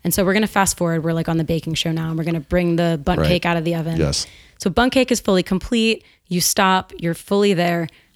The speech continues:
Speaker 1: I'm gonna have you cross that person's name out. So Jack of Spades, cross out, and you're gonna write Paul on top.
Speaker 2: Right.
Speaker 1: The reason you're gonna do that is because we're all mirrors for each other, and because we often can dream for other people what we cannot for ourselves.
Speaker 2: For sure.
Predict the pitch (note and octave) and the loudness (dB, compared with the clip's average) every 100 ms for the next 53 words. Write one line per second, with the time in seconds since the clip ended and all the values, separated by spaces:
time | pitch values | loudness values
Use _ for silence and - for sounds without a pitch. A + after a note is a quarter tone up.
0 | F#3+ G3 G3 G3 F#3 - G3 G3 - F3+ | -2 2 2 2 0 0 2 2 2 -2
1 | - F3+ - F3 E3+ E3+ F3 - D3+ F3 | 0 -2 0 -2 0 0 0 -2 -2 -2
2 | E3+ E3+ F#3 E3+ - F#3 E3+ F3 - E3 | -2 -4 -2 -2 -2 -4 -2 -2 -2 -4
3 | E3+ E3 - - D#3+ - - D#3 - - | -4 -4 -6 -6 -6 -6 -6 -8 -10 -10
4 | - E2 D2 - G3 A#3+ A#3+ C#4+ C4+ G#3+ | -4 -2 -2 -4 0 0 2 2 2 2
5 | F3+ E3+ E3 D#3 F3 F#3+ F#3 G3 F3+ D#3+ | 2 2 2 0 -2 -2 0 0 2 0
6 | D#3+ - D#3+ - - - - - F3 F3 | -4 -4 -4 -4 -8 -8 -10 -6 -2 -2
7 | F3+ F3 - E3 F3+ - F3+ - A3+ A3+ | 0 -2 -4 -4 -4 0 -2 0 -2 -2
8 | G#3 - F#3+ E3 E3 F3 F3 E3 F#3 E3+ | -4 -4 -2 -2 0 0 0 0 -2 0
9 | F3 - E3+ F3+ E3+ E3 D#3+ E3+ E3 - | -2 -2 -2 -2 -2 -2 -2 -2 -4 -4
10 | - F3 D#3+ E3 - F3 C4 - - E2 | -6 -4 -4 -4 -2 -2 -4 -4 -4 -2
11 | D#2 C2 | -2 -4